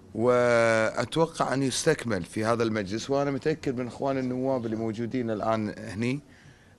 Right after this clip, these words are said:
أن ممكن أي أحد يتبنى هذا الموضوع، وسأقوم بدعمه دعم كامل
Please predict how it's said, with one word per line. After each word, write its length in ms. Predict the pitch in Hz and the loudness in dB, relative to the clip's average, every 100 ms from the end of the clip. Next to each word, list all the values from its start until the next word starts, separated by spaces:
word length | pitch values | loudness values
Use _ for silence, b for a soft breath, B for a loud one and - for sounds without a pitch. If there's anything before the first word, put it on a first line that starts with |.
| - | -6
أن 160 | 120 135 | -2 0
ممكن 360 | 135 131 135 | 0 0 -2
أي 240 | 120 135 139 | 2 2 2
أحد 300 | - 127 113 | -2 -4 -2
يتبنى 440 | 120 135 127 123 | -2 -2 -2 -2
هذا 260 | 113 113 113 | -2 -2 -2
الموضوع، 540 | 107 101 110 156 165 - B B B B _ - | 0 -2 0 0 0 -4 B B B B _ -6
وسأقوم 800 | 117 123 110 131 117 120 139 123 | 2 2 4 4 4 4 0 0
بدعمه 440 | 117 117 127 110 | 0 2 0 0
دعم 260 | 101 101 98 | 0 0 0
كامل 520 | - 117 143 160 165 | 0 2 2 2 -2